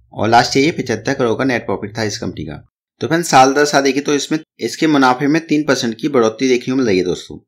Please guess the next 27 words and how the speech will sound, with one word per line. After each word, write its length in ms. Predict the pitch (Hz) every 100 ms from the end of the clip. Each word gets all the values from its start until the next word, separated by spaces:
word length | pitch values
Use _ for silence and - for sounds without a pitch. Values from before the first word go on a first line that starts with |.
| _ _ _ _
नेक्स्ट 300 | 104 135 -
अपडेट 240 | 165 147 143
है 60 |
दोस्तों 260 | 139 135 123 -
अजंता 300 | 131 127 139
फार्मा 360 | 160 127 123 113
शेयर 280 | - 131 117
के 120 | 113
बारे 140 | 101
में, 180 | 95 90 - _ _ _ _
जिससे 300 | - 151 156
में 80 | 147
आज 140 | 139 135
ज़ीरो 160 | 127
पॉइंट 260 | 127 160 175
फ़ोर्टी 380 | - 120 120 151
परसेंट 300 | 151 135 123
की 120 | 123
तेजी 260 | 123 117 113
देखने 100 | 110
को 100 | 110
मिली। 160 | 110 143 - _ _ -
तो 80 | 123
दोस्तों, 280 | 139 160
इस 100 | 185 -
कंपनी 300 | 151 135 127
ने, 160 | 160